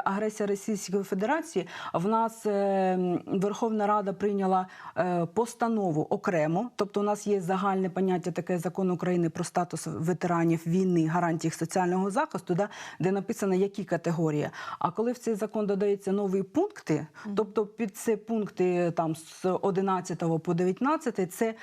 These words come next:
Speaker 1: е, саме безпосередня участь в проведенні в даних, е, в трьох, е, бойових діях, тобто ато, оос і Російська Федерація, агресія. Е, вони пере-,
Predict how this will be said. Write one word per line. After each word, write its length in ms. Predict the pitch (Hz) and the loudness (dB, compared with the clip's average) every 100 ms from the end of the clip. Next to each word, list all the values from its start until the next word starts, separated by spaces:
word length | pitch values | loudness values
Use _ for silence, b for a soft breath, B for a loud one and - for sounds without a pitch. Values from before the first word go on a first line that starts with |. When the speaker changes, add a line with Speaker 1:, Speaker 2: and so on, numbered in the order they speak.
| B B | B B
Speaker 1:
е, 360 | 180 180 175 147 | 0 2 2 0
саме 420 | - 240 302 294 | 0 2 4 2
безпосередня 760 | 208 190 - 190 - 185 170 175 | 0 -2 -4 -4 0 0 2 2
участь 340 | 226 - 254 | 2 -2 -6
в 20 | - | -4
проведенні 760 | 196 170 214 214 202 190 175 | 0 2 0 0 2 2 2
в 140 | 165 160 | 2 2
даних, 460 | 180 196 190 - | 0 0 -2 -2
е, 300 | 165 160 151 | 0 2 0
в 100 | 139 | -2
трьох, 320 | - 202 202 - | 0 0 0 0
е, 160 | 160 160 | 0 0
бойових 520 | 160 180 185 202 180 | 2 2 4 2 0
діях, 380 | 151 151 147 - | 0 0 0 -2
тобто 300 | 151 - - | -4 -2 -2
ато, 380 | 170 - 285 311 | -2 0 0 0
оос 300 | - 180 220 - | 2 2 0 -2
і 100 | - | 0
Російська 400 | 160 160 196 - | 0 0 -4 -4
Федерація, 540 | 175 160 151 147 - 170 | -2 0 0 0 0 0
агресія. 420 | 165 139 - 101 - B B B B | 0 -4 -4 -8 -8 B B B B
Е, 360 | 170 185 185 175 | 0 2 2 2
вони 380 | 170 208 226 208 | 2 2 2 0
пере-, 400 | 202 196 190 185 | 0 0 2 0